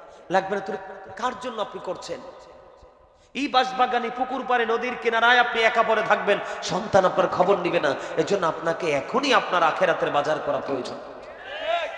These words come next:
কারণ বুড়া হয়ে গেলে পারবেন না। এই যে আমার চাচাদেরকে জিজ্ঞেস করেন, তাদের মনে অনেক আমল করার ইচ্ছা জাগে, কিন্তু তারা পারে না। পারে?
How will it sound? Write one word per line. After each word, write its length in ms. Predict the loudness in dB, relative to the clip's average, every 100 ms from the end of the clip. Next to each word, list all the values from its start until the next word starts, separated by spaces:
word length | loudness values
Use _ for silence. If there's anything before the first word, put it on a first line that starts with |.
| -14 -14 -6
কারণ 240 | -2 -2 -2
বুড়া 220 | 0 4
হয়ে 180 | 4 4
গেলে 160 | 2 2
পারবেন 280 | 2 2 0
না। 140 | -2
এই 100 | -4
যে 100 | -2
আমার 180 | -4 -4 -4
চাচাদেরকে 460 | -6 -4 -8 -8 -12
জিজ্ঞেস 300 | -8 -10 -6
করেন, 200 | -8 -8 -10 -10 0
তাদের 300 | 2 2 2
মনে 200 | 0 2
অনেক 420 | 4 4 6 6
আমল 200 | 6 4 4
করার 200 | 2 2
ইচ্ছা 260 | -2 -2
জাগে, 280 | 0 0 -2 -8 -8
কিন্তু 160 | -10 -8
তারা 140 | -8
পারে 260 | -6 -6 -6
না। 100 | -8 -6
পারে? 260 | -6 -6